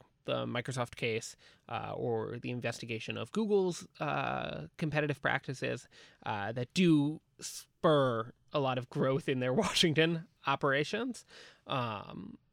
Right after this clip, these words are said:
uh, so I think, I think we've seen that. You know, it, it varies company to company, too. I mean, you mentioned Apple, which, uh, you rightly put in the same level as Microsoft. In fact, it is the, the biggest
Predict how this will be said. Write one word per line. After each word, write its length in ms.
uh, 80
so 160
I 80
think, 300
I 100
think 220
we've 180
seen 220
that. 260
You 80
know, 120
it, 240
it 140
varies 300
company 340
to 60
company, 420
too. 100
I 40
mean, 140
you 80
mentioned 320
Apple, 380
which, 200
uh, 500
you 140
rightly 180
put 240
in 280
the 100
same 260
level 180
as 100
Microsoft. 500
In 80
fact, 240
it 140
is 80
the, 160
the 140
biggest 220